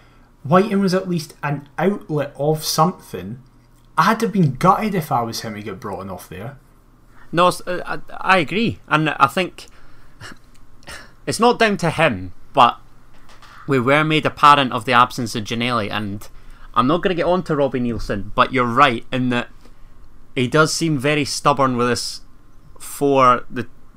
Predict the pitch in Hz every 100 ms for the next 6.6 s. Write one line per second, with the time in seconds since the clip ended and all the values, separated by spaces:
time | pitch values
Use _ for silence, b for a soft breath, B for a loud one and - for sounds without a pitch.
0 | - - 135 127 117 - - - 120 113
1 | 123 104 139 127 113 98 131 120 - 117
2 | 113 101 - 120 113 127 113 - b b
3 | b - - - - - - b b -
4 | - - - - - - - 143 - 175
5 | 165 - - 180 202 160 127 123 165 160
6 | 170 165 - 135 120 117